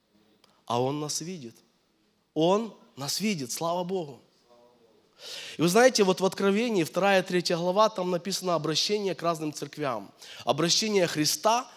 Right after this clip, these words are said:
к разным церквям. И, э, там семь церквей перечисляется. И вы знаете, обратите внимание, когда он, э, говорит к этим церквям,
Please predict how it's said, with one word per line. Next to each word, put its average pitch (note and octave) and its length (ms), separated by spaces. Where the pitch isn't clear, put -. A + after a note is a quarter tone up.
к - 60
разным F3 340
церквям. D3+ 560
И, F3+ 720
э, C#3+ 280
там D3 160
семь G3 260
церквей E3 500
перечисляется. B2 920
И E3 80
вы F#3 80
знаете, A3+ 400
обратите F3+ 460
внимание, A3 440
когда F3+ 360
он, A#3 260
э, E3+ 380
говорит G3 440
к - 60
этим F#3 260
церквям, A3+ 640